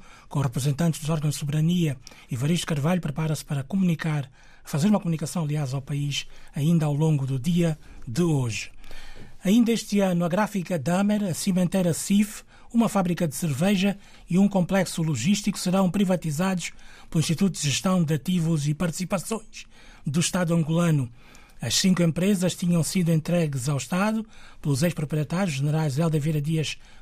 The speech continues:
Copelipa e Leopoldino Fragoso Nascimento no âmbito da recuperação de ativos. As privatizações das cinco empresas é uma questão sensível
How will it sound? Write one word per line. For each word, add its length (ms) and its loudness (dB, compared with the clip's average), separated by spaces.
Copelipa 580 2
e 100 -4
Leopoldino 500 2
Fragoso 420 0
Nascimento 580 2
no 100 2
âmbito 240 0
da 60 0
recuperação 360 -2
de 120 0
ativos. 500 -6
As 60 -2
privatizações 760 2
das 100 0
cinco 240 0
empresas 600 0
é 60 2
uma 100 6
questão 240 0
sensível 680 -2